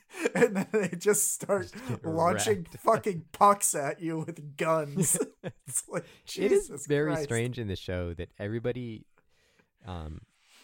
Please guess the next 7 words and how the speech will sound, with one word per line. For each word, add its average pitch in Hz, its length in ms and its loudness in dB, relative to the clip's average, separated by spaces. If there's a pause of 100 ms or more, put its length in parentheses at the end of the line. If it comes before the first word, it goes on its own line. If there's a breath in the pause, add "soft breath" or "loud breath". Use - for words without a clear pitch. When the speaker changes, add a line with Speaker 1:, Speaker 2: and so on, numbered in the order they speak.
(580 soft breath)
Speaker 2:
just 113 240 -10
sort 143 160 -2
of 131 200 -6
regards, 90 760 -4
initially 117 400 -4
regards 85 560 -8
the, 78 420 -8